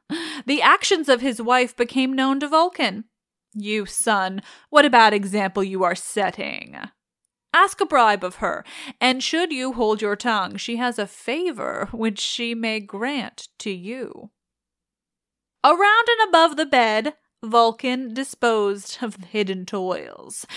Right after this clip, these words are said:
The work, by its fineness, escaped their eyes. He pretends a, a journey to Lemnos. The lovers come, according to the appointment, entangled in the toils.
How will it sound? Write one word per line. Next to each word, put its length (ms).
The 160
work, 460
by 180
its 220
fineness, 640
escaped 720
their 260
eyes. 580
He 140
pretends 420
a, 220
a 80
journey 500
to 120
Lemnos. 840
The 140
lovers 420
come, 420
according 520
to 80
the 160
appointment, 840
entangled 680
in 120
the 120
toils. 680